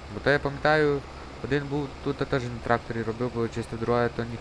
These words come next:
хрена толком не почистив, виходить, що... е, тільки все ще гірше зробив, чи було.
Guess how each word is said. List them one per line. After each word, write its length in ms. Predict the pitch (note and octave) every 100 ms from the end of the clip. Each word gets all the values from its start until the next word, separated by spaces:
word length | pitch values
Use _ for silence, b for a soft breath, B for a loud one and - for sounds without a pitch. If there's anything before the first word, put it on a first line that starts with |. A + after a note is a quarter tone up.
| -
хрена 260 | B2 C3
толком 340 | B2+ B2 A#2 A#2+
не 80 |
почистив, 480 | A2 A2+ B2+ C3 C3
виходить, 380 | A2+ - A#2 A2+
що... 160 | - A2 - B B - - F#2
е, 300 | F2 D#2+ D2 B1+ - - - -
тільки 300 | C3+ - C3
все 240 | - B2+
ще 140 | - A#2+
гірше 260 | A2+ G#2 F#2
зробив, 240 | F#2+ F#2+ F#2+
чи 60 | - F2
було. 160 | F2